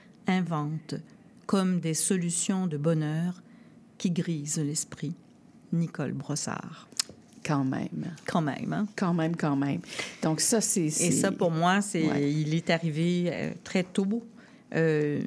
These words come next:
Speaker 1: et je considère que c'est l'exergue porte, euh, super bien le, le
Speaker 2: Oui,
Speaker 1: texte.
Speaker 2: puis, d'ailleurs, je voulais te... je voulais te parler de tes ex-, tes exergues. On va en reparler tout à l'heure parce que je trouve que, euh, on, on voit,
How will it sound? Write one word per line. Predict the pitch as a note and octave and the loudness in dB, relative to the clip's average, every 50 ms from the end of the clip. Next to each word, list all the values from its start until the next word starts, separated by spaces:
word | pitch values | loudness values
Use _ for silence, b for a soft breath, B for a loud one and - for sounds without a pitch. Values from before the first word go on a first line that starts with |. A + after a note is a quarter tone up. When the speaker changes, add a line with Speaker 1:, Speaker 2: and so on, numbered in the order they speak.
| - - - | -6 -8 -8
Speaker 1:
et | - E3 D#3 D3+ - D#3+ F3 E3+ | -6 -6 -6 -6 -6 -8 -10 -8
je | E3 - - - - | -8 -8 -8 -8 -4
considère | - E3+ D#3+ - - - E3+ F3 E3+ | -4 -2 -2 -2 0 0 0 0 0
que | - E3+ | -2 -4
c'est | D#3+ - F3 D#3+ | -4 -2 -2 -2
l'exergue | D#3+ D3+ - E3 E3 D#3 D#3 D#3 E3+ E3+ F3 E3 - - | 0 0 2 2 2 2 2 4 4 2 2 0 0 0
porte, | F#3+ F3 F3 - - - - - | 0 0 0 -2 -8 -10 -4 -2
euh, | D#3+ D3+ D3 C#3+ D#3 D#3+ - | -2 -2 -2 -2 -4 -6 -4
super | - - - - - F#3 E3+ D3+ | -2 -4 -2 0 0 0 0 2
bien | D3+ D3 D3+ D#3 D#3+ | 0 0 0 0 2
le, | E3 E3 D#3+ D3+ D3+ D3+ D3+ | 0 0 0 0 0 -2 -2
le | D#3 D#3+ D#3+ D#3 | -2 -2 0 2
Speaker 2:
Oui, | D#3 F3 F3 | 4 4 4
Speaker 1:
texte. | D#3 D3 E3+ - - | 2 0 -2 -2 0
Speaker 2:
puis, | G#3 G3 - - F3+ F3 E3 D#3 E3 | 0 0 0 0 -2 0 0 0 2
d'ailleurs, | E3+ F3+ F3 F3 F3+ F#3 | 2 2 4 2 2 2
je | F#3+ F3+ | 0 0
voulais | F#3 F3+ F#3 F#3+ | 2 2 2 0
te... | F#3+ - - - - | 0 -4 -8 -4 -2
je | F#3+ E3 F3 | -2 0 2
voulais | D#3+ E3+ | 2 0
te | E3 - | 2 2
parler | F#3+ E3+ D#3 E3 F#3+ | 2 2 2 2 0
de | F#3 | 0
tes | F#3+ G3 E3+ D3+ | 0 0 2 2
ex-, | D#3+ D3 D#3+ D3+ D#3 F3+ - | 0 0 -2 -4 -6 -2 2
tes | - F#3+ F#3+ E3+ E3+ | 2 4 4 4 2
exergues. | F#3 E3 D#3+ D#3+ G#3 A#3 C4 C4 B3 B B B B B B | 2 2 4 4 4 4 4 2 -2 B B B B B B
On | - | 2
va | F3+ E3 F3+ F3 F3 F3 C3 | 6 6 8 8 8 6 4
en | D#3+ | 4
reparler | D#3+ - - - E3 D#3 E3 F3+ G3 | 2 2 4 4 4 6 4 2 0
tout | F#3+ - - | 0 0 2
à | - E3 D3+ | 2 4 4
l'heure | D#3+ F3+ A3 A#3+ A#3 | 4 4 4 2 2
parce | - E3 - | 0 0 2
que | - - E3+ | 2 2 2
je | - - | 2 0
trouve | - - A#3 A3+ A3+ | 0 0 -2 -2 0
que, | - G#3 E3 - G#2 - - B B B B B B B - - | 0 2 2 2 2 0 -4 B B B B B B B 0 2
euh, | - - - B1 - - | 2 2 2 0 0 2
on, | - D#3+ E3 D#3 D3+ - - | 2 2 4 2 0 0 2
on | E3 E3 E3 E3+ | 2 2 4 2
voit, | D#3+ D#3 D#3+ D#3+ E3 E3 E3+ F3 F#3+ G3 G3+ A3 | 2 2 2 2 4 4 4 4 6 4 4 4